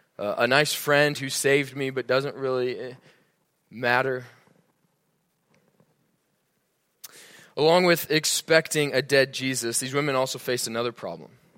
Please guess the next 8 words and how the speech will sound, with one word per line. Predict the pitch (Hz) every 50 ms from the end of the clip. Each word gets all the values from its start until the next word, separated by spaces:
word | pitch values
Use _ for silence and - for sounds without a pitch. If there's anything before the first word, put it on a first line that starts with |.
| _ _ _ _ _ _ _ _ _ _ _ _ _ _ _ _ -
They | 127 143
didn't | 165 185 196 180
just | 175 160 -
think | 175 170 165
Jesus | - 156 175 165 151 143 -
was | 139 135 123 127
dead, | 117 139 147 143 131 127 131 131 135
but | 139 127